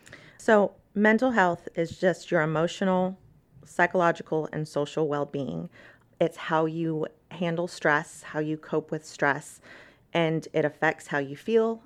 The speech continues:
how you think, and just kind of how you act. So what that might look like in children, and this is definitely not an exhaustive list because there are just so many different,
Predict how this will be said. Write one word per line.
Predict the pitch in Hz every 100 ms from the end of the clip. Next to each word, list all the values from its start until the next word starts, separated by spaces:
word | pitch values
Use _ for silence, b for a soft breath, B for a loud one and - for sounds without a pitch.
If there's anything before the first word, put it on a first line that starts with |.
| -
how | -
you | 143 147
think, | 143 175 180 - -
and | 156 151
just | -
kind | - 143
of | 143
how | 131
you | 135 -
act. | 143 - - - - B B B B _
So | - 190
what | 180 208 202
that | 190 185
might | 175 -
look | 170 170 170
like | 160 156 -
in | 160 151
children, | 196 202 185 151 143 156 - B B - - -
and | 180
this | 196 190
is | 180
definitely | 185 180 190 190
not | 180 165 160 156 -
an | 160
exhaustive | 147 143 156 160 - - 170 151 -
list | 160 180 - - - B B B B -
because | - 160 151
there | 160 156
are | 151 143 143 170 170 _ _ _ -
just | 180 - -
so | 196 208
many | 196 180 170
different, | 170 160 - 151 143 -